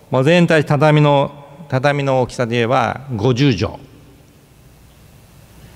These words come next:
ですから、まさにそこからそこまで高さがぐっと四メートルですね。大きな石が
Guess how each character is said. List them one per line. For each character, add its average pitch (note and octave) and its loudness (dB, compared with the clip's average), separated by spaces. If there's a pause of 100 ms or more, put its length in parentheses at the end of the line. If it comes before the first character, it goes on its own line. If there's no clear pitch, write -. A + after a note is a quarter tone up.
(1040)
で B2+ 2
す - -8
か C3 0
ら、 A2 0
ま A#2 0
さ B2 0
に G#2 -2 (140)
そ - -8
こ B2 -2
か A#2+ 0
ら A2 -2
そ G#2+ -8
こ B2+ -2
ま G#2+ 0
で F#2+ -4 (440)
高 G#2+ -2
さ B2 -4
が G2+ -2 (300)
ぐ A2 0
っ G#2+ -4 (200)
と A#2 0
四 A#2+ 2
メ A2+ 2
ー G2+ -2
ト F#2+ -12
ル E2 -12
で F#2 -18
す - -18
ね。 - -20 (1120)
大 D3+ 2
き C3 -4
な A2+ 0
石 A2+ 0
が G#2 0